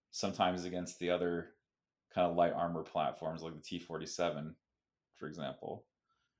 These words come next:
When I say light, I mean it has a, a poor save, and even if it does have cover two, generally it's attached to a dice pool that's large enough to make that impact two meaningful if you're shooting at range three at a T forty-seven.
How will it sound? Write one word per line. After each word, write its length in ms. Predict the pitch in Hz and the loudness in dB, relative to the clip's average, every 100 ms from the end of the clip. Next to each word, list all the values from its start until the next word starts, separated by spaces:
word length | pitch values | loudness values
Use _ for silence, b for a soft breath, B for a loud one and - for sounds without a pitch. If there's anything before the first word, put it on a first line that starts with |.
| _ - - | _ -18 4
When 120 | 104 | 6
I 40 | |
say 140 | 110 110 | 8 8
light, 300 | 95 92 90 | 10 10 8
I 80 | 85 | 4
mean 160 | 82 | 0
it 80 | 85 | 2
has 160 | 87 85 | 2 0
a, 140 | 76 - | -6 -10
a 60 | 87 | -12
poor 320 | - 95 85 | -4 -2 0
save, 380 | - 78 87 87 | 0 2 2 2
and 100 | 104 | 2
even 160 | 139 | 4
if 120 | 135 110 | 4 6
it 40 | |
does 200 | 107 101 | 6 6
have 120 | 101 | 4
cover 240 | - 104 90 | 4 4 2
two, 400 | - 98 123 B B B _ 92 | -2 0 0 B B B _ 4
generally 460 | 104 120 135 123 | 6 8 10 8
it's 120 | 117 | 6
attached 480 | 107 - 98 101 - | 2 8 10 8 4
to 80 | 110 | 0
a 40 | 98 | 2
dice 340 | 80 82 87 | 4 4 2
pool 360 | - 113 113 104 | 0 0 2 2
that's 340 | 92 - - 87 | -2 -4 -8 -6
large 320 | 85 92 90 | -2 -2 0
enough 460 | 113 123 147 - - | 2 4 2 0 -8
to 120 | 101 | -4
make 180 | 92 95 | -2 2
that 140 | 92 | 2
impact 420 | 90 - 87 87 | 2 2 0 0
two 100 | 95 | -4
meaningful 720 | 85 82 80 82 69 82 110 - _ _ _ _ _ - | -4 -4 -6 -8 -4 -2 -4 -8 _ _ _ _ _ -12
if 120 | 90 | -6
you're 80 | 92 | -4
shooting 320 | - 87 82 | -2 -2 -2
at 100 | 82 | -4
range 320 | 85 82 80 - | -2 -4 -4 -4
three 220 | 82 80 | -2 -2
at 120 | 78 | -2
a 40 | |
T 180 | - - | -6 -8
forty-seven. 720 | - 113 110 104 107 117 127 | -6 -6 -6 -4 -4 -4 -8